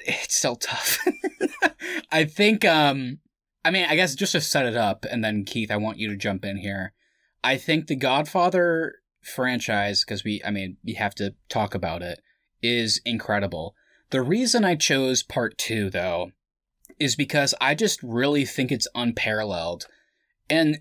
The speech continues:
shocking, based on finishing the first one, how the second one plays out.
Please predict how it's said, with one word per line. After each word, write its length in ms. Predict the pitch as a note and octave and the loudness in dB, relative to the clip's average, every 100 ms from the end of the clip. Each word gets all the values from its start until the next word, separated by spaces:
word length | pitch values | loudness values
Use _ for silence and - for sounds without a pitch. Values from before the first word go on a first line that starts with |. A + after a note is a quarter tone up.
| - | 2
shocking, 720 | - D#3 C3 - F2+ D#2+ G2 A#2 | 4 4 4 2 -4 -8 -12 -2
based 320 | C3 C3 - | 0 0 2
on 160 | B2 G#2+ | 2 2
finishing 380 | C3 B2+ D3 A#2 | 2 2 2 2
the 60 | |
first 400 | G#2+ A2 G#2+ - | 0 -2 -2 0
one, 300 | B2 B2 B2 - - - | 0 0 -2 -6 -16 -4
how 220 | C3 C#3 | 0 0
the 120 | C3 | 0
second 380 | - D3 C3 B2+ | 0 0 0 -4
one 160 | A2+ G#2+ | -4 -4
plays 320 | - G2+ F#2+ | 0 0 2
out. 260 | F#2 F2+ | 0 -4